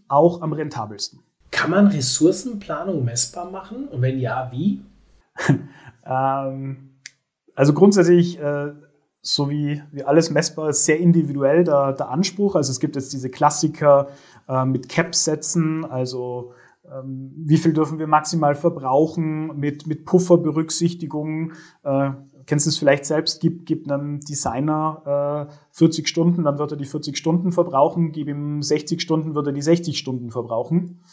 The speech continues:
Speaker 1: Ähm, von der Auslastungsgrenze gibt's auch so diese Standards mit achtzig Prozent Auslastungsgrenze. Das kannst du jemandem, die kriegst du meistens zurückgeworfen. Äh, die Frage ist halt grundsätzlich,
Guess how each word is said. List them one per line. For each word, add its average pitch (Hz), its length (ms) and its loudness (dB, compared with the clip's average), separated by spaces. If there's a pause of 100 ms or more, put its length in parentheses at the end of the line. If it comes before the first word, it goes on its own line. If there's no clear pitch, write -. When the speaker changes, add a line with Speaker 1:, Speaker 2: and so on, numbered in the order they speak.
(580)
Speaker 1:
Ähm, 143 640 2 (800)
von 147 160 2
der 135 160 2
Auslastungsgrenze 156 1160 2
gibt's 147 240 -8
auch 127 140 0
so - 160 -8
diese 139 200 -8
Standards 143 540 0
mit 135 180 -4
achtzig 165 440 0
Prozent 147 400 -4
Auslastungsgrenze. 160 1200 -2
Das 143 160 -14
kannst 135 220 -8
du 143 40 -10
jemandem, 135 500 -8
die 143 80 -12
kriegst - 300 0
du 147 40 -6
meistens 135 380 -2
zurückgeworfen. 165 840 0 (360)
Äh, 147 180 2 (240)
die 156 60 -2
Frage 143 320 4
ist 156 140 0
halt 147 180 -2
grundsätzlich, 151 580 -8